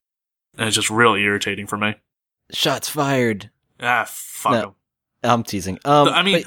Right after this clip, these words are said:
Speaker 2: but
Speaker 1: the best thing they ever did for Fortnite was complain that Fortnite was copying their game mode, 'cause that drew so much attention to Fortnite. People were like, "Hey, Fortnite's free. Let's just go play that." And we're like, "Yeah, okay. It looks
Speaker 2: Yeah.
Speaker 1: better. It plays better."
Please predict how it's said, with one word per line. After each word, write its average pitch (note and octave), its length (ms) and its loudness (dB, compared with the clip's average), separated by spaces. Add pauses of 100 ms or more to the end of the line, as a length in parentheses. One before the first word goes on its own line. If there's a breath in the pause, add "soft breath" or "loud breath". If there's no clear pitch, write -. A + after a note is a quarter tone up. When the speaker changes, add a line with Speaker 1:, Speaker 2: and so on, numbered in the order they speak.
Speaker 2:
but C#3+ 80 -10
Speaker 1:
the F3 80 2
best F#3+ 400 0
thing F#3+ 220 0
they D#3+ 180 4
ever D3 180 2
did B2+ 540 0
for - 160 -2
Fortnite A#2+ 480 0
was A#2 140 -4
complain B2 500 0
that A2+ 120 0
Fortnite A#2 400 0
was A2+ 120 -6
copying A2 540 0
their G#2+ 120 -4
game G#2+ 260 -4
mode, G2+ 220 -10 (260)
'cause C#3 140 0
that C3+ 200 2
drew C3+ 220 0
so - 320 4
much C3 180 2
attention C3+ 300 -2
to - 60 -10
Fortnite. A2+ 420 -2
People C3 200 -2
were B2 60 2
like, B2 100 -6 (300)
"Hey, F#3 320 0 (540)
Fortnite's E3+ 380 0
free. F3 240 4
Let's A#2+ 160 2
just F3+ 120 -4
go G#3+ 80 4
play G3 200 2
that." C#3+ 240 2
And F#2+ 80 -14
we're A2 60 -10
like, A2 120 -8
"Yeah, F#3 300 4
okay. D3+ 340 2
It C#3+ 100 0
looks F3 220 -2
Speaker 2:
Yeah. A#3+ 80 4
Speaker 1:
better. E3+ 180 2
It - 180 -6
plays D3+ 240 2
better." D3 300 2